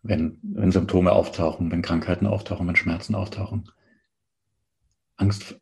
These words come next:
zuversichtlich zu sein und keine Angst zu haben und sofort Schritte zu machen, sofort zum Arzt zu gehen, egal wie die Diagnose lautet. Wir sind, an uns ist viel mehr gesund als krank.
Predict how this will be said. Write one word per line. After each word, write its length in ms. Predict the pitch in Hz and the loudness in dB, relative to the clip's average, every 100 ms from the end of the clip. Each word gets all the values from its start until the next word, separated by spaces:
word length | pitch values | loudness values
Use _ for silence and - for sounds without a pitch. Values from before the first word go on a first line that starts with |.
| _ | _
zuversichtlich 840 | - 117 113 107 98 - - 104 - | -4 0 4 4 4 -2 -6 -8 -6
zu 120 | 107 | -8
sein 260 | 98 95 92 | -6 -6 -4
und 120 | 101 | -4
keine 340 | - 92 95 | 0 2 2
Angst 220 | 98 - | 0 -4
zu 80 | - | -6
haben 100 | 90 | 0
und 80 | 95 | 2
sofort 360 | 101 - 98 98 | 2 2 0 2
Schritte 220 | 104 101 | 2 2
zu 140 | 104 | 0
machen, 260 | 101 - - - - - - - - | -6 -8 -14 -20 -20 -20 -20 -20 -6
sofort 540 | 104 107 104 95 92 | 2 4 4 0 0
zum 160 | - 101 | 0 0
Arzt 280 | 92 85 - | 0 -4 -4
zu 80 | 101 | 0
gehen, 180 | 98 90 | 2 4
egal 320 | 90 90 95 | 4 2 2
wie 60 | |
die 100 | 90 | 0
Diagnose 480 | 92 92 90 92 95 | 0 0 0 0 0
lautet. 400 | 87 87 101 - - - - - - - _ _ | 2 2 0 -4 -10 -18 -18 -18 -20 -20 _ _
Wir 340 | - - 95 117 | -14 2 6 6
sind, 480 | 107 104 113 - - _ | 6 6 6 0 -14 _
an 160 | 107 104 | 4 6
uns 180 | 113 | 6
ist 120 | 107 101 | 4 -2
viel 220 | - 127 | 0 4
mehr 180 | 117 104 | 4 6
gesund 400 | 101 120 117 107 | 4 6 6 4
als 200 | 95 - | -2 -4
krank. 400 | 92 82 - | -4 -4 -6